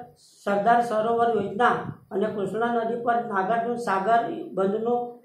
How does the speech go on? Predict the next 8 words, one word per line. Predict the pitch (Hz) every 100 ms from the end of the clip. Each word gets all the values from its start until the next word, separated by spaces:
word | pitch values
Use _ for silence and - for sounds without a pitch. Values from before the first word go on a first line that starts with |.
| _
સપાટી | - 196 202 247 240 175 175 - -
જળ | 190 240
સંસાધન | 240 220 220 220 233 180
ભારતના | 180 208 202 240 -
આર્થિક | 196 190 - 262 - - -
અને | - 202
સાંસ્કૃતિક | 196 190 185 185 233 220 196
વિકાસમાં | 240 233 226 220